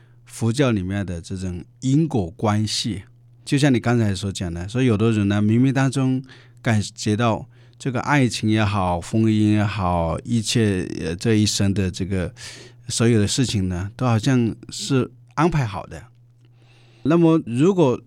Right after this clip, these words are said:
只片面的去相信这种像是宿命论，那么这也不是佛教的本意。但是有的人呢，他们就觉得，“哦，我现在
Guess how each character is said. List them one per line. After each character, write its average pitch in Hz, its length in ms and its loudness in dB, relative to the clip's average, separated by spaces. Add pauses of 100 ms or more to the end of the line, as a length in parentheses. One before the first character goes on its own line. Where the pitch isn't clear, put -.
只 117 460 0
片 196 280 2
面 180 260 4
的 98 260 -4 (420)
去 151 300 2
相 143 420 0
信 131 260 2
这 127 160 -2
种 95 360 -6 (320)
像 107 200 2
是 101 380 -2
宿 - 160 2
命 139 240 6
论， 135 260 2 (440)
那 110 160 0
么 110 120 2
这 123 220 0
也 95 220 -2
不 107 180 -6
是 101 400 -6 (300)
佛 - 240 -6
教 104 200 0
的 87 280 -6 (180)
本 92 180 -2
意。 104 240 -6 (760)
但 151 160 2
是 190 160 2
有 147 140 4
的 151 160 4
人 131 240 4
呢， 117 340 2 (460)
他 139 200 0
们 107 440 2 (420)
就 131 160 0
觉 107 160 -2
得 113 240 0
，“哦， 104 280 0 (320)
我 101 200 -4
现 131 220 0
在 117 280 0